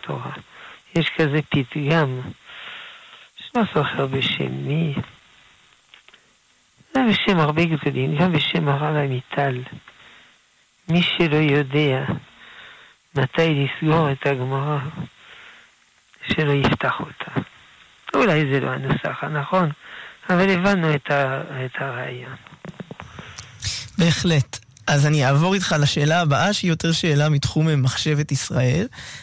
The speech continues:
Speaker 2: אבל אני בטוח שתוכל לנסות לתת לה תשובה, אה, קצרה, הרב. שואלים אותנו, מה זה נקרא השכינה? האם זה אחד משמות אלוקים בלשון נקבה?
Speaker 1: השכינה, בהחלט, זה אחד משמות אלוקים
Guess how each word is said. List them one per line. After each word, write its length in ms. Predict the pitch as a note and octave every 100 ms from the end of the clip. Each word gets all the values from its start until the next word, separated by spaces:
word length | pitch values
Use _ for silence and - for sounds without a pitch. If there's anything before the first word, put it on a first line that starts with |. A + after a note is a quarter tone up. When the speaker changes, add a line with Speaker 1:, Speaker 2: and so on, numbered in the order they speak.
| - -
Speaker 2:
אבל 220 | C#3+ D#3
אני 160 | D#3 D#3
בטוח 280 | D3 F3 D#3+
שתוכל 360 | D3+ C3+ D3
לנסות 420 | C#3 C#3 - C#3+
לתת 220 | - C3+ C#3+
לה 160 | B2+
תשובה, 220 | C3 - B2+ -
אה, 180 | E3+ C3 C#3
קצרה, 360 | - - B2+ B2
הרב. 340 | A#2+ C#3 A3 - - - - - -
שואלים 280 | - D#3+ G3
אותנו, 540 | G3+ A#3 A#3+ B3+ B3+ - - - -
מה 260 | D#3+ G#3+
זה 120 | B3+ C4+
נקרא 320 | F3+ - E3+
השכינה? 720 | F3+ E3 - D#3 C#3 D3 G#3+ C#4 - - - - -
האם 260 | D#3+ G3 A#3+
זה 160 | G3+
אחד 300 | D#3+ - G3
משמות 420 | E3+ C#3+ E3 E3+ E3+
אלוקים 440 | C#3 - G#3+ A3
בלשון 340 | D3+ C3+ D3
נקבה? 340 | C#3+ - C3 - - - - - - _ _ _ _ _ _ _ _ _ -
Speaker 1:
השכינה, 580 | D#3 - - A#2+ A2+ E3 C#4+ C4+ F3+
בהחלט, 540 | A#2+ A#2+ - A#2+ D3 F#3 - - - C3+
זה 120 | C3
אחד 240 | - E3
משמות 520 | D#3+ B2+ A#2 - D3 D3
אלוקים 540 | C#3 A#2 A2 - C3